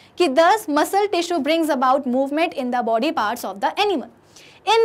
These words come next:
plants, photosynthetic tissue is a group of photosynthetic cells joined together specialized to do photosynthesis and make food। तो वैसे ही लीफ में कई सारे जब फोटोसिंथेटिक सेल्स आ जाएंगे, ये मिलके ग्रुप बना लेंगे, उस ग्रुप को हम बोएं-,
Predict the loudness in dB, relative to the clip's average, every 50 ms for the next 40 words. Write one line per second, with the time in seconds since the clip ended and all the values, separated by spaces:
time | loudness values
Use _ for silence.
0 | 2 4 4 6 6 6 4 2 0 -2 -2 0 0 2 2 2 -2 0 -2 -4
1 | -2 -2 -2 -2 -4 -6 -6 -4 -6 -4 -4 -4 -2 -2 -2 -2 -2 -2 -2 -4
2 | -2 -2 -2 -2 -2 -2 -2 -2 -2 -2 -2 -4 -2 0 0 -2 -2 -2 -6 -6
3 | -6 -10 -10 -8 -8 -10 -8 -2 -2 0 0 0 -2 -4 -14 -20 -20 -14 -12 -8
4 | -4 0 0 2 2 2 2 2 2 2 2 0 0 0 0 -2 -2 -2 -2 -4
5 | -4 -2 0 0 2 4 4 4 2 2 0 -4 -4 -2 0 0 0 -2 -4 -8
6 | -20 -20 _ -2 0 0 2 2 0 0 0 -4 -6 -4 -6 -6 -6 -4 0 0
7 | 0 0 0 -4 _ -6 -6 -4 -4 -4 -4 -4 -2 -2 -4 -4 -6 -6 0 2
8 | 2 2 2 0 -4 -2 0 0 0 0 0 0 2 2 2 2 0 0 -2 -4
9 | -4 -6 -4 -2 -2 -2 -2 0 0 0 0 0 0 -2 -4 -4 -6 -4 -4 -4
10 | -4 -4 -4 -2 -2 -2 -4 -4 -4 -4 -4 -2 -2 -2 -4 -4 -2 -4 -2 -2
11 | -2 -4 -4 -8 -16 -20 -20 -14 -6 -2 -2 2 2 2 0 0 -2 -2 0 -2
12 | -2 -2 -2 0 0 2 0 0 0 0 0 0 -2 -2 -10 -8 0 2 2 2
13 | 4 0 0 2 2 0 0 2 0 -2 -2 -4